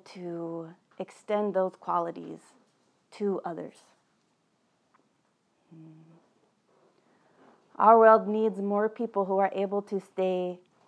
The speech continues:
grounded and well-balanced amid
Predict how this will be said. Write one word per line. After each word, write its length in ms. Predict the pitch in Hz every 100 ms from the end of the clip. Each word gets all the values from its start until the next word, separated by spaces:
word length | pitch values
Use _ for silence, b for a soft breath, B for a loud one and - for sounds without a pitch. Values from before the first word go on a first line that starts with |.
| -
grounded 560 | - 196 208 220 202 190
and 220 | 180 180
well-balanced 1000 | 190 190 185 185 180 180 170 - - - - 190
amid 480 | 185 185 185 170